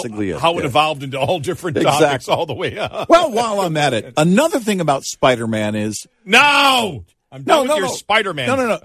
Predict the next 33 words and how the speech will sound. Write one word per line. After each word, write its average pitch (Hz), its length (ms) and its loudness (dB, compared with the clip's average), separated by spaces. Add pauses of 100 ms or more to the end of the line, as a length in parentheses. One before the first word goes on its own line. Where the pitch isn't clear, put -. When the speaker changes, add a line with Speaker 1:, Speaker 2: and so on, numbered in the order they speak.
Speaker 2:
Okay, 107 220 -4
go 95 220 -4
ahead. - 240 -14 (160)
Speaker 1:
I'll 208 100 6
just 247 320 -4
say 226 200 0
this, 185 520 -4 (460)
and 156 160 2
it 190 80 -4
just 220 240 0
occurred 196 420 0
to 175 80 -2
me, 135 360 -2
you 139 100 0
know, 135 180 -2
because, 143 460 0
you 214 80 -4
know, 120 180 -6 (140)
growing 240 260 2
up 208 120 -6
as 123 100 -8
a 113 60 -12
kid, 147 320 0
I, 123 160 0
I, 120 260 0
I - 20 4
mentioned 117 480 0
yesterday 104 380 2
I 90 40 2
was 90 160 -4
doing 92 220 0
the, 76 120 -4 (1040)
the, 87 320 0